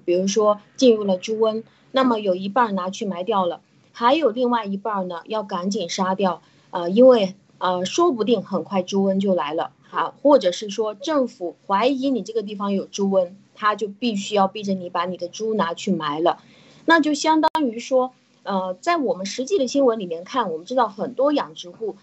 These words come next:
他都是去贷款出来养猪的，因为如果他只是用自己的钱来养猪的话，呃，这个在这个市场竞争的过程当中，很可能他的利润，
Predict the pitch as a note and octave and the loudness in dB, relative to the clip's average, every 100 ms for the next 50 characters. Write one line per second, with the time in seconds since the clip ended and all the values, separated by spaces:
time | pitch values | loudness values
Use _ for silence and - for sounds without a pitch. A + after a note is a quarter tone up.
0 | _ _ - D4 D4 D4 D4 C4+ C#4 - | _ _ -2 2 2 0 -4 -4 -4 0
1 | D4 F#3+ - D#3+ D#3+ G3+ F#3 F3 F3 D#3 | 0 0 -4 -6 -6 -6 -4 -2 -4 -6
2 | - F3 E3+ E3 - _ _ _ _ D4 | -10 -8 -4 -4 -6 _ _ _ _ 2
3 | D4+ C4 C4 A3+ G3+ A#3 A#3+ G3+ G3 B3+ | 4 4 6 4 4 0 0 -6 -4 2
4 | B3+ A#3+ D4+ A#3+ F#3+ F#3+ - G3 G3 G#3+ | 4 2 -2 -6 -4 -4 -2 0 2 2
5 | E3 - G#3+ G#3 F3+ G3 E3 _ _ _ | 0 -4 -6 -2 0 0 -2 _ _ _
6 | F#3+ F3 F3+ C#4 B3+ B3+ C4+ B3+ C4 - | -4 -2 0 2 2 2 0 2 -2 0
7 | F4 C#4+ - F3+ F#3 C4+ A#3+ C4 A#3 C4 | -2 -2 -4 -6 0 2 4 4 4 2
8 | A3+ G#3 G3+ G#3+ G#3+ G#3+ - _ _ - | 2 0 -4 -2 -2 -4 -6 _ _ 0
9 | B3+ E4 D#4 G3 F#3+ A#3+ C#4+ C#4 D#4+ B3 | 2 2 0 0 -2 -2 0 2 0 2
10 | A#3+ G#3 | 2 2